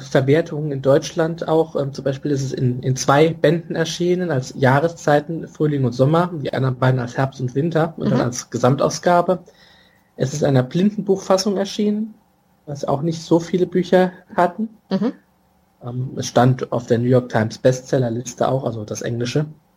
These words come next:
Speaker 2: Na ja, gut, das heißt jetzt auch nicht viel,
Speaker 1: Ja.
Speaker 2: aber
Speaker 1: Die, die, die ganze Sammlung hat auch, ähm,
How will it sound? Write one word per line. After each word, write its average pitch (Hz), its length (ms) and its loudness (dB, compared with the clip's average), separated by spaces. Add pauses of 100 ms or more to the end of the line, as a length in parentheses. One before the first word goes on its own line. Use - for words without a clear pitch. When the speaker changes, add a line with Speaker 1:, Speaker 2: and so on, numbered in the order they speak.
(600)
Speaker 2:
Na 175 100 -2
ja, 170 100 4
gut, 180 220 -2
das 180 160 -2
heißt 180 220 4
jetzt 180 180 -2
auch 196 60 0
nicht 185 240 0
viel, 190 120 2
Speaker 1:
Ja. 190 160 2
Speaker 2:
aber 160 280 -6 (500)
Speaker 1:
Die, 127 140 -10
die, 117 420 -2
die - 80 -8
ganze 123 260 2
Sammlung 127 360 4
hat 123 140 0
auch, 113 420 -2
ähm, 110 220 -10